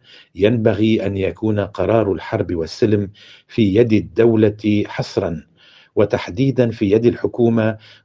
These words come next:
وبأكثرية الثلثين بحسب الدستور. ومع ذلك، التحرش الأخير بالعدو بحجة دعم غزة تم من دون أي سؤال عن الدولة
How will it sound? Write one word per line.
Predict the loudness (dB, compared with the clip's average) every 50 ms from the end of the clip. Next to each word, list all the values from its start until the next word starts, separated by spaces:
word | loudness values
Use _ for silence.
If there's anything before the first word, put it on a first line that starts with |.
| _
وبأكثرية | 0 2 4 4 2 0 -2 -6 -2 0 2 2 2 2 2 2 2 2 0
الثلثين | -2 -2 -2 -2 -2 -2 -2 0 -2 -2 -2 -2 -6 -8 -10 -14 _ _ _ _ _
بحسب | -10 -6 -6 -6 -4 -4 -4 -4 -6
الدستور. | -10 -12 -14 -18 -12 -6 -6 -6 -6 -6 -14 _ _ _ _ _ _ _
ومع | -4 -2 -2 -2 -4 -4 -4
ذلك، | 0 2 2 4 4 2 0 -2 -10 -20 _ _ -20 -20 _ _ _ -4
التحرش | -4 -4 -4 -10 -4 -2 0 2 2 0 2 0
الأخير | -2 -2 -2 -8 -4 -2 0 0 0
بالعدو | 0 0 0 0 0 0 2 2 2 2 2 -2 -10 _ _ _ _ _ _ -14
بحجة | 0 0 0 0 2 0 -2 -2 -2 -6
دعم | -8 -6 -2 -2 0 0 0 -2 -4 -6 -8 -8 -2 0
غزة | 0 0 2 2 0 0 0 0 -4 -8 -16 -20 -20 _ _ _ _
تم | 2 2 2 4 4
من | 4 4 2 2 0 -2 -2
دون | 0 2 2 2 2
أي | 0 -2 -2 -2 0 -2 -2
سؤال | -2 -4 -6 -4 -2 -2 0 0 0 -2 -2
عن | -2 -2 -4
الدولة | -4 -4 0 2 2 2 2 0 -6 -12